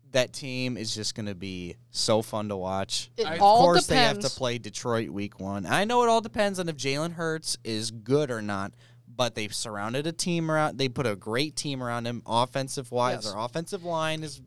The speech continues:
Speaker 2: Here,
Speaker 1: healthy.
Speaker 2: but listen, real quick. You know who, if he, if he does not play well and they don't win the division, you could sit here and say he's literally Baker Mayfield, a guy who played at Oklahoma as well. He got handed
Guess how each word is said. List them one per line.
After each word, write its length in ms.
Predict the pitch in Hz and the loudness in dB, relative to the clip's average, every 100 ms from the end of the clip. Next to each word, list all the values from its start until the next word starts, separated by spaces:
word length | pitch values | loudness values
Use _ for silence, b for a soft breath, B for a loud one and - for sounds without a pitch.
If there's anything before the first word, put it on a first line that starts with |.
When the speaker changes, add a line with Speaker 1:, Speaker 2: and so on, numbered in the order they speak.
| _ | _
Speaker 2:
Here, 200 | 196 247 | -4 -2
Speaker 1:
healthy. 480 | 131 127 127 135 139 | 0 -2 -4 -6 -2
Speaker 2:
but 80 | 226 | 2
listen, 400 | 247 247 226 196 | 4 4 0 -2
real 160 | 208 | -2
quick. 280 | 220 208 160 _ _ _ _ _ | 0 -2 -4 _ _ _ _ _
You 140 | 208 | -6
know 160 | 220 247 | 0 0
who, 160 | 269 262 | -2 -4
if 180 | 220 208 | -4 -2
he, 360 | 240 247 220 - | -2 -6 -8 -12
if 120 | - | -12
he 100 | - | -10
does 220 | 247 294 320 | -4 -2 -2
not 240 | 339 - | -4 -4
play 240 | - 294 | -4 -2
well 300 | 180 98 - - _ _ _ _ 196 | -2 -8 -12 -20 _ _ _ _ -8
and 320 | 196 175 170 | -6 -6 -4
they 140 | 196 | -4
don't 300 | 214 240 262 | 0 0 0
win 120 | 196 | -4
the 80 | 175 | -8
division, 480 | 170 170 151 - - _ _ _ _ _ _ _ _ _ _ _ _ _ - | -10 -10 -12 -14 -20 _ _ _ _ _ _ _ _ _ _ _ _ _ -14
you 100 | 240 | -8
could 200 | 285 - | -6 -4
sit 180 | 294 | -4
here 140 | 233 247 | -2 -4
and 120 | 220 | -4
say 300 | 226 220 190 | -4 -2 -2
he's 240 | 202 214 | -4 -8
literally 400 | 196 208 214 208 | -6 -6 -4 -6
Baker 320 | 202 180 175 214 | -6 -6 -8 -8
Mayfield, 440 | 214 277 - - _ _ | -8 -10 -14 -18 _ _
a 80 | 196 | -12
guy 220 | 170 160 | -6 -6
who 80 | 180 | -6
played 260 | - 175 170 | -8 -8 -4
at 60 | |
Oklahoma 520 | 208 214 202 214 202 | -2 -2 -2 -2 -2
as 100 | 208 | -6
well. 320 | 202 226 131 - b b b - | -2 -4 -4 -10 b b b -10
He 100 | 202 | 2
got 300 | 208 196 196 - _ - | 4 4 0 -10 _ -14
handed 460 | 196 208 202 185 | -8 -6 -6 -8